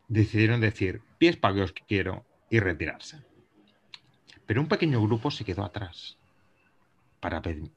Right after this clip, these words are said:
per-, para permitir la huida del grueso del ejército, entre los que se es-, se encontraban, esta vez sí, los trescientos espartanos, pero tam-, también los trescientos tebanos, los, y los setecientos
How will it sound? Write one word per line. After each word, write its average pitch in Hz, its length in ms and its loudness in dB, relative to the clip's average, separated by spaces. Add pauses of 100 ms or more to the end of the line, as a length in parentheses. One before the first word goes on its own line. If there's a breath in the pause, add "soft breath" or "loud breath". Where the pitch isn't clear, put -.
per-, 82 260 -6 (140)
para 85 200 -2
permitir 82 520 -6
la 90 180 0
huida 117 320 0
del 92 240 -2
grueso 92 640 0
del 85 160 -2
ejército, - 640 -8 (720)
entre 98 240 0
los 82 160 -4
que - 100 -8
se 87 120 -6
es-, - 160 -8 (180)
se - 160 -6
encontraban, 107 840 0
esta - 240 -6
vez 78 160 -4
sí, 131 300 -2 (580)
los 95 280 -2
trescientos 98 680 0
espartanos, 76 920 -8 (760)
pero 104 200 6
tam-, 80 420 -4
también 110 560 4
los 87 160 0
trescientos 92 420 -2
tebanos, 120 640 4 (760 soft breath)
los, - 340 0
y 101 120 8
los 90 180 2
setecientos 98 800 0